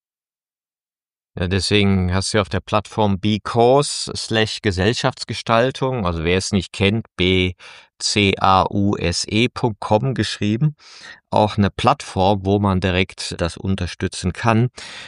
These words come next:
Und es ist ja immer erschreckend, wenn man ja so denkt, „Ja, ja, da werden die sich schon alle drum kümmern.“ So, die da oben, ne? Also ich hatte jetzt ja neulich auch einen Podcast mit Tim Jansen von Cradle to Cradle, Kreislaufwirtschaft. Das kommt in der universitären Bildung kaum vor.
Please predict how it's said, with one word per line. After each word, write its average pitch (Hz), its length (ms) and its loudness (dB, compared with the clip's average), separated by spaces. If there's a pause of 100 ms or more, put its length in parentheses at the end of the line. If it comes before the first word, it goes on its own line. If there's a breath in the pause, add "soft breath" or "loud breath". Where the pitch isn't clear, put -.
(280 loud breath)
Und 98 100 0
es - 140 0
ist - 180 -2
ja 104 120 4
immer 98 300 2
erschreckend, 95 680 -2
wenn 92 140 0
man 90 160 0
ja 85 100 0
so 90 140 -2
denkt, 82 240 -6
„Ja, 82 100 -8
ja, 90 220 -4
da 82 180 -4
werden 90 240 0
die 95 80 2
sich 87 160 -4
schon 98 220 -2
alle 98 260 -4
drum 98 300 -2
kümmern.“ 131 500 2 (300 loud breath)
So, 120 340 4 (240 loud breath)
die 120 140 2
da 117 160 6
oben, 113 580 4
ne? 117 200 2 (300 loud breath)
Also 104 200 2
ich 104 100 2
hatte 113 160 2
jetzt 98 160 0
ja 98 100 2
neulich 101 380 2
auch 98 60 0
einen 87 100 -2
Podcast 101 720 -2
mit 101 140 -6
Tim 95 240 2
Jansen 98 420 2
von 90 320 -2
Cradle 98 400 2
to 82 100 -6
Cradle, 104 380 2
Kreislaufwirtschaft. - 1120 0 (720 loud breath)
Das - 180 -4
kommt 98 300 -2
in 104 180 2
der 95 480 4
universitären 95 760 4
Bildung 87 340 0
kaum 78 320 -2
vor. - 380 0